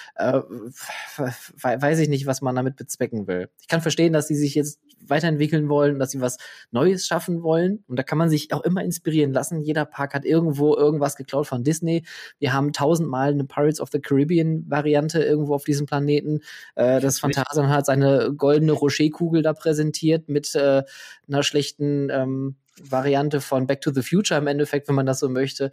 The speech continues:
Speaker 1: Aber trotzdem
Speaker 2: Hä?
Speaker 1: Ah.
Speaker 2: Äh,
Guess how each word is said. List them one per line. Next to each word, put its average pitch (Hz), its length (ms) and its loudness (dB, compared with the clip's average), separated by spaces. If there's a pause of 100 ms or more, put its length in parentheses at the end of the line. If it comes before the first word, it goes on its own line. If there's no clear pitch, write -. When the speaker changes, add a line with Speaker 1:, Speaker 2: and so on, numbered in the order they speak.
(260)
Speaker 1:
Aber 135 260 -4
trotzdem 165 920 2 (300)
Speaker 2:
Hä? 117 420 -8 (280)
Speaker 1:
Ah. 131 480 0
Speaker 2:
Äh, 82 40 -6